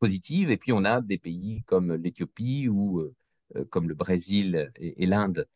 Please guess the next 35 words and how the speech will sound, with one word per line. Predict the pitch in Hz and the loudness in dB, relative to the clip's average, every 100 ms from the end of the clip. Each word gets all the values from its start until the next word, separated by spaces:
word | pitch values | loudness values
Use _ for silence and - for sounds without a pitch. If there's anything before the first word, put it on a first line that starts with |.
| _ _ _ | _ _ _
pour | 82 80 | -8 -8
les | 80 78 - | -8 -8 -6
anciens | 87 - 85 | -4 -2 0
membres, | 95 131 120 - _ _ _ - | 2 2 0 -8 _ _ _ -10
les | |
membres | 85 85 78 - | -6 -6 -8 -6
historiques | 95 - 90 113 131 85 | -4 0 2 2 0 -6
qui | - 98 | -2 0
ont | 107 | 2
une | 92 82 | 2 2
dette | 90 104 | 0 0
extérieure, | 92 - 87 87 101 87 | -2 -2 -2 2 2 2
euh, | 78 | -4
forte. | - - - - _ _ _ | 0 0 0 -20 _ _ _
Donc | - | -2
là | 208 | 0
aussi, | 98 - 147 143 | 0 -2 -4 -2
on | 92 | 0
a, | 90 98 90 76 | 0 2 0 -2
euh, | |
des | 73 | -4
besoins | 80 104 107 117 | -2 0 2 0
de | |
financement, | - 104 95 - 120 208 _ _ _ _ - | 0 -4 -4 -2 -2 -2 _ _ _ _ -6
euh, | 85 | -6
qui | - 87 | -6 -8
sont | - 104 101 95 87 _ | -2 2 2 2 -2 _
extrêmement | - - 92 92 | -14 -8 -4 -2
disparates | 87 117 - 113 113 113 | -2 -2 0 0 0 0
au | 92 | -2
sein, | - 110 101 95 | 0 0 0 -2
au | 90 | -6
sein | - 101 | -2 -2
du | 90 | 0
club. | 104 135 123 | 2 2 2